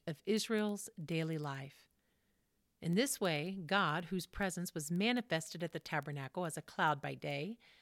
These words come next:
and a pillar of fire by night, was continually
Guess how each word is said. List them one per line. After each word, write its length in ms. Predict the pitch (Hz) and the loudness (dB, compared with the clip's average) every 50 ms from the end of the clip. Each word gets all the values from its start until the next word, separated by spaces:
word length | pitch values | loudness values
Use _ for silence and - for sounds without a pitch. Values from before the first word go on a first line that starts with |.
| _ _ _ _ | _ _ _ _
and 120 | - 156 | -6 -6
a 40 | 151 | -4
pillar 320 | - - - 190 180 170 | -2 -2 0 2 2 2
of 80 | 160 156 | 2 0
fire 280 | - - 156 151 147 143 | 0 0 0 0 -2 -4
by 160 | 143 139 143 | -4 -4 -2
night, 500 | 160 214 262 247 196 180 180 180 - - _ _ _ _ _ _ _ _ _ _ - | 0 0 0 0 0 0 -2 -4 -8 -14 _ _ _ _ _ _ _ _ _ _ -8
was 140 | 170 160 | -8 -8
continually 840 | - - - 170 156 - - 233 226 240 254 254 254 254 254 254 - | -6 -6 -6 -6 -6 -2 0 0 0 2 0 0 -2 -2 -4 -6 -6